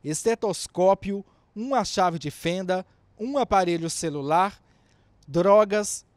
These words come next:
outros materiais e, acredite, até uma peça de queijo estava no meio dos objetos.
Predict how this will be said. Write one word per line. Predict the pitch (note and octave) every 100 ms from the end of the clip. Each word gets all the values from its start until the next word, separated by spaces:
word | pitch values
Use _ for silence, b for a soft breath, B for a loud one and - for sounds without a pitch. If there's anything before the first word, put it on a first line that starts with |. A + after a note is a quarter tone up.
| -
outros | A3 C4 A#3 F#3
materiais | F#3 - F3+ E3 F3+ G#3 - -
e, | G#3+
acredite, | A3 A3+ E3 D3 C#3 - D3 b b
até | - F3 G#3+
uma | A#3 A3+
peça | G3 G3 - F#3+
de | B3
queijo | - F3 F#3 F#3 A3 b b
estava | F#3+ G3+ - G3+ G3+
no | A3 A3
meio | F3+ F#3 G3+
dos | F#3 E3
objetos. | F#3 E3 C#3 B2+ - C#3 -